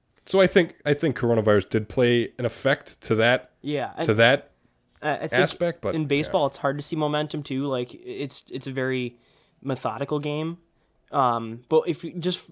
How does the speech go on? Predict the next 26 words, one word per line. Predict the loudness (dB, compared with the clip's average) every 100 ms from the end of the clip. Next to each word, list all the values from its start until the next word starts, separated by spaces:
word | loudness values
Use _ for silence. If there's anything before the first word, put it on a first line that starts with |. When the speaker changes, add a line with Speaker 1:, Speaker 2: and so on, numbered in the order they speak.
| -8
Speaker 2:
you | -4
know, | -2
for | -2 -6
comparison, | -4 0 0 0 -4
if | -4
we |
look | -2 -2
at, | -6
like, | -6
basketball, | -4 -4 -6 -6 -6
for | -6 -8
instance, | -10 -8 -10 -6
I | -4
mean, | -4 -6 -10 _
a | -8
team | -4 0
goes | 2
on | 2
a, | 0 -2
you | -4
know, | -6 -8 -12 -6
eight, | -6 -6 _ _ -6
eight | 0
oh | 2 2
run, | 0 0 -2 -6 _ _
Speaker 1:
Yeah. | 6 8